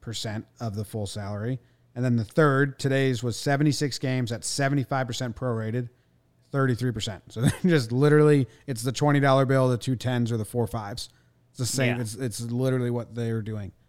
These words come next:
Speaker 1: It's embarrassing. Do they really think people are dumb? I, I don't think that
Speaker 2: Yes.
Speaker 1: they actually think the public's dumb. I think they're dragging their feet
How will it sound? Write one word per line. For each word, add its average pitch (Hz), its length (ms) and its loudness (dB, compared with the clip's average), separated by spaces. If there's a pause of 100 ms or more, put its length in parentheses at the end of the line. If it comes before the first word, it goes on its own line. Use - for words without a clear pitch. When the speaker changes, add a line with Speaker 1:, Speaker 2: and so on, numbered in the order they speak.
(320)
Speaker 1:
It's 190 160 0
embarrassing. 233 640 4
Do 160 100 2
they 180 120 8
really 190 260 4
think 208 260 -2
people 208 240 0
are 196 80 2
dumb? 226 380 4 (320)
I, 180 160 4 (100)
I - 40 6
don't 226 220 6
think 208 280 0
that 175 100 2
Speaker 2:
Yes. 135 140 4
Speaker 1:
they 165 440 4 (380)
actually 147 380 2
think 143 200 0
the 131 60 -6
public's 135 400 0
dumb. 139 240 0
I 123 120 -6
think 131 260 -2
they're 139 80 0
dragging 120 460 0
their 117 120 -2
feet 113 340 -6